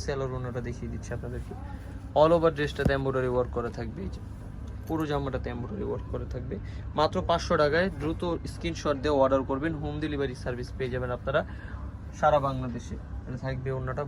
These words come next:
বড় ওড়না থাকবে। মাত্র দাম থাকবে হচ্ছে পাঁচশো টাকা। ওনার কাজগুলো দেখেন কত সুন্দর এমব্রয়ডারি ওয়ার্কের ভিতরে, দুইটা কালার অ্যাভেলেবেল থাকবে। মাত্র দাম পাঁচশো টাকা থাকবে, ঝটপট অর্ডার করে ফেলবেন। লাস্ট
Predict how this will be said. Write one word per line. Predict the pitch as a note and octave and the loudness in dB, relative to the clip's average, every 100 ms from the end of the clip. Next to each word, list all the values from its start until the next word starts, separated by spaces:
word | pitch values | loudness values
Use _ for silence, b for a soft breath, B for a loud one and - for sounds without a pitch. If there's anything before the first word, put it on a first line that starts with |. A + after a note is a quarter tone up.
| C3 | -2
বড় | C3 C3 | -2 -2
ওড়না | B2 A2+ | -4 -4
থাকবে। | A#2+ A2+ - C3+ | -6 -6 -4 -2
মাত্র | D3 E3+ D#3+ | 0 2 4
দাম | D3+ D#3 | 4 2
থাকবে | D3 D#3 | 0 0
হচ্ছে | D#3 - G3+ | -2 -2 0
পাঁচশো | D3+ C#3+ C#3 B2 | 0 0 0 0
টাকা। | - - B B - D3 | 0 -6 B B -2 2
ওনার | D#3 D3+ | 2 2
কাজগুলো | D3+ D#3 E3 D#3 C3 | 0 0 2 4 4
দেখেন | B2 A#2+ D3+ | 2 0 0
কত | - - | 0 -2
সুন্দর | F3 D#3 C#3 | 0 2 2
এমব্রয়ডারি | C3+ C3 C3 B2+ | 2 2 2 2
ওয়ার্কের | B2 - A#2+ | 0 -2 -4
ভিতরে, | A#2 A#2+ B2 | -4 -6 -4
দুইটা | C#3+ D3 C#3 | 0 0 2
কালার | C3+ C3+ | 4 4
অ্যাভেলেবেল | C3+ B2+ A#2+ A#2 A#2+ | 2 0 -2 -4 -4
থাকবে। | A2+ A2 - B B - | -6 -6 -8 B B 2
মাত্র | C#3 C#3+ D#3 | 2 2 2
দাম | D3 E3 D3+ | 2 4 2
পাঁচশো | D3+ - C3 | 2 0 0
টাকা | A#2+ A#2+ | -2 -2
থাকবে, | A#2+ A2+ - - - - | -6 -6 -8 -8 -8 0
ঝটপট | D3 D3+ D3+ C#3 | 0 2 2 2
অর্ডার | C3 B2 | 0 0
করে | B2 A#2+ | -2 -4
ফেলবেন। | - A2+ - B B - - | -6 -6 -6 B B -8 2
লাস্ট | D4 E4 | 6 6